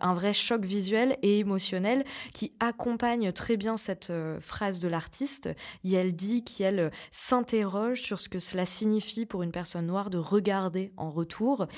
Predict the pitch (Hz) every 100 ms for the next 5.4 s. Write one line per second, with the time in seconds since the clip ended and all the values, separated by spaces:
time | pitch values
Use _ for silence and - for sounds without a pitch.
0 | - - 202 196 196 208 196 240 240 190
1 | 175 185 180 214 - 185 175 175 196 175
2 | 160 208 208 208 208 208 196 180 - 196
3 | - 202 180 - 160 165 160 165 220 -
4 | 214 196 180 220 - - - - 175 196
5 | 180 202 214 170